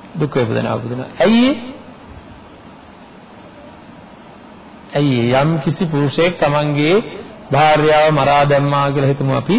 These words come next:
ඒ තැනැත්තාට ඒක කරේ ඊට කලින් ඒ තැනැත්තියට දැන් ඒ තැනැත්තිය වරදේ බැඳුන හින්දා කියලා අපි හිතමුකෝ. එතකොට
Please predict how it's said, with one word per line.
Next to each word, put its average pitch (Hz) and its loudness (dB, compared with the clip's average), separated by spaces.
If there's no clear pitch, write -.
ඒ 160 0
තැනැත්තාට 160 0
ඒක 160 0
කරේ 143 2
ඊට 175 0
කලින් 175 2
ඒ 175 0
තැනැත්තියට 165 -2
දැන් 147 -2
ඒ 170 2
තැනැත්තිය 165 0
වරදේ 156 2
බැඳුන 123 0
හින්දා 123 -2
කියලා 160 0
අපි 160 0
හිතමුකෝ. 185 -2
එතකොට 156 0